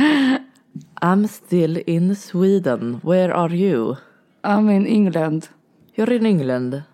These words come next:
Speaker 2: Sist vi spelade in, då var vi båda i, i våra länder.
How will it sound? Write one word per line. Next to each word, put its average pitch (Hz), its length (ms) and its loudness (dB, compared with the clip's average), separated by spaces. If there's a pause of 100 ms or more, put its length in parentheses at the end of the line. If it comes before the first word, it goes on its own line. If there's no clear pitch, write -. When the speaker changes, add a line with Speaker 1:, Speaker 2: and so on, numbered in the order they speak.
(240)
Speaker 2:
Sist 311 380 0
vi 302 100 2
spelade 247 240 2
in, 226 100 2
då 220 80 2
var 233 160 4
vi 226 140 2
båda 202 320 0
i, 185 240 0 (200)
i 190 440 0
våra 180 200 -2
länder. 202 560 2